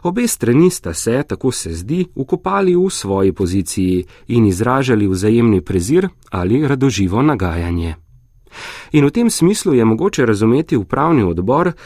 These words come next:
da bo za vročitev treba najprej spremeniti zakon o Prešernovi nagradi in še več, da naj postopek sproži uradna prošnja. Predsednik upravnega odbora je v Odmevih televizije Slovenija prejšnji teden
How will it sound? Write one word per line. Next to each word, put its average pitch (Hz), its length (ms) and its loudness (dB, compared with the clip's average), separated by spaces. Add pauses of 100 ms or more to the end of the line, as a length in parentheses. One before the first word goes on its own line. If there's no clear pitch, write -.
(200)
da 107 180 -2
bo 107 160 0
za 113 180 0
vročitev 135 600 0
treba 92 400 0
najprej 107 360 0
spremeniti 180 640 0
zakon 90 480 -2
o 92 60 -2
Prešernovi 117 680 0
nagradi 92 500 0 (300)
in 208 160 0
še 185 160 0
več, 165 420 -4
da 104 140 -4
naj 107 180 0
postopek - 580 -4
sproži 104 540 0
uradna 117 500 0
prošnja. 87 560 -4 (800)
Predsednik 220 520 -2
upravnega 120 580 2
odbora 98 460 0
je 101 200 4
v 87 100 -2
Odmevih 165 540 2
televizije 104 560 0
Slovenija 120 640 0
prejšnji 139 500 -2
teden 180 380 2